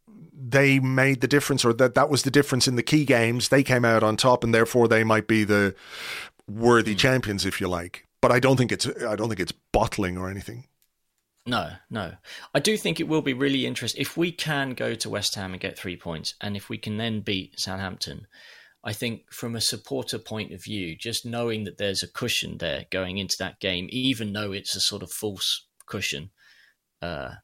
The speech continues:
Speaker 2: a false nine, if you will.
Speaker 1: Mm.
Speaker 2: Um, it's, uh, you know, that, that would, it, it, I mean, it would give me some comfort knowing we had some <laughs> kind of gap. 'Cause if, if it was,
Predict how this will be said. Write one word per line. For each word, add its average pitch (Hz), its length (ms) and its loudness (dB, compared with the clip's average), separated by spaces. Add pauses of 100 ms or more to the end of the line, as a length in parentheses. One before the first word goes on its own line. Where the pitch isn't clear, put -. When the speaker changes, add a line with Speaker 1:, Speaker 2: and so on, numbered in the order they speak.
(840)
Speaker 2:
a - 60 -10
false 117 360 -4
nine, 101 340 -2
if - 120 -12
you 87 80 -8
will. 87 280 -8
Speaker 1:
Mm. 135 360 2 (160)
Speaker 2:
Um, 104 760 -2 (720)
it's, - 380 2
uh, 110 480 2 (220)
you 123 120 -6
know, 101 180 -4 (260)
that, 113 200 -4
that 143 240 0
would, 139 300 0
it, 135 240 -4
it, - 100 -10 (640)
I 123 60 -6
mean, 123 140 -2
it 117 80 -2
would 139 220 0
give 113 180 0
me 123 220 0
some 101 240 2
comfort 101 440 -6
knowing 95 280 -4
we 95 100 -4
had 98 220 -8
some 117 220 0
<laughs> - 0 -
kind - 280 0
of 107 100 -10
gap. 101 240 -4
'Cause 139 140 0
if, 170 140 0 (360)
if 160 160 2
it 143 100 4
was, - 420 4